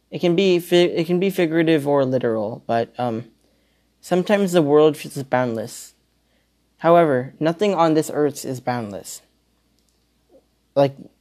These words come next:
areas can be large, but there will always be a destination.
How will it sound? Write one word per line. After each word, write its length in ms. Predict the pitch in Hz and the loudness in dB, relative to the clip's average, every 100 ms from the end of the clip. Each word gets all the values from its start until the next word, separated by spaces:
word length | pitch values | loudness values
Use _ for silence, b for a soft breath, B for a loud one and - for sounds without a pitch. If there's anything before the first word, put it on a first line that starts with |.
| _ | _
areas 440 | 156 165 185 190 - | 2 6 6 4 2
can 160 | 196 | 4
be 100 | 170 | 6
large, 560 | 147 135 131 156 170 151 | 6 6 6 4 2 0
but 220 | 147 - | 0 0
there 320 | 165 147 156 151 | -6 0 2 4
will 160 | 151 | 4
always 340 | 120 151 156 147 | 6 6 4 0
be 500 | 143 143 147 151 - _ | -2 0 2 0 -6 _
a 100 | 135 | -6
destination. 800 | 135 131 - 131 123 113 - - | -2 -2 -2 -6 -4 -6 -12 -16